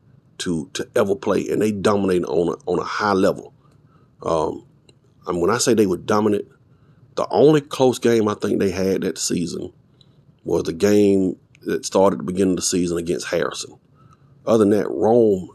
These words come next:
demolished everybody. So that two thousand sixteen, two thousand seventeen team,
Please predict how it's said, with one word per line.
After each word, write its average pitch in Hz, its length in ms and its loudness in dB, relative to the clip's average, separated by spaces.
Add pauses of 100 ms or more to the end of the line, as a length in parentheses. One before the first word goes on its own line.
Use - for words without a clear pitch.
(220)
demolished 85 800 -2
everybody. - 500 -2 (600)
So 87 180 -4
that 98 160 0
two 117 140 0
thousand 101 320 4
sixteen, 95 500 0
two 98 120 -8
thousand 90 280 0
seventeen 90 560 0
team, 80 380 -4